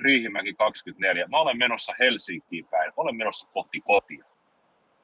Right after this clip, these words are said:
En mä mikään partiolainen. Täällä on siis, joo, täällä on siis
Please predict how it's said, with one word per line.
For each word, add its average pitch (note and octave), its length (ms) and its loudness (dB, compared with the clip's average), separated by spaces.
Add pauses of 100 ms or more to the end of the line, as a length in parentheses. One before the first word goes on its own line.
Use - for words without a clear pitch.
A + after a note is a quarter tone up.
(3000)
En G#2+ 140 4
mä G#2+ 100 6
mikään G#2+ 280 6
partiolainen. D2+ 840 2 (3000)
Täällä D3+ 220 8
on C3 80 6
siis, C3+ 200 0
joo, D3 200 6
täällä C#3+ 240 2
on B2+ 80 -8
siis - 240 -12